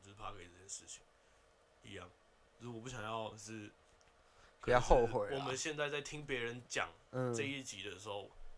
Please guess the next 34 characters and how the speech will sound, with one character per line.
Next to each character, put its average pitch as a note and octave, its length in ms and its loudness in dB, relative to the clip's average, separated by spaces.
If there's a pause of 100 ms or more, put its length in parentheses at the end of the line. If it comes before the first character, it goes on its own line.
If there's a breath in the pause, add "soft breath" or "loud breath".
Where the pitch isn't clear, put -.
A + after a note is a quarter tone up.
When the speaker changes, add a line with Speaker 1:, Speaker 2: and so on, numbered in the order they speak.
Speaker 1:
然 G2+ 100 -4
后 - 20 -2
我 G#2+ 120 -4
自 A#2 80 -8
己 B2+ 100 -6
是 A2+ 100 -10
听 A#2+ 140 -10
的 G#2+ 80 -8
这 G#2 100 -10
个 G2+ 60 -8
人， F#2+ 100 -8
我 F#2+ 120 -10
才 G#2 140 -4
会 A2+ 80 -2
觉 G2 180 -12
得， F2+ 60 -16 (760 soft breath)
干， F#2 220 -8 (640)
我 - 80 -20
就 G#2 100 -16
是 A#2+ 180 -12 (280)
想 - 240 -4 (120)
录 G#2+ 200 -12
啊， E2+ 140 -12
为 A#2 140 -10
什 A2+ 60 -14
么 F#2 60 -14
我 D#2+ 260 -14
当 G#2 140 -4
初 A#2+ 140 -10
不 - 160 -14 (120)
录？ A#2+ 120 -10 (1300)
这 A#2 100 -8
种 G#2+ 60 -6
感 F2+ 160 -10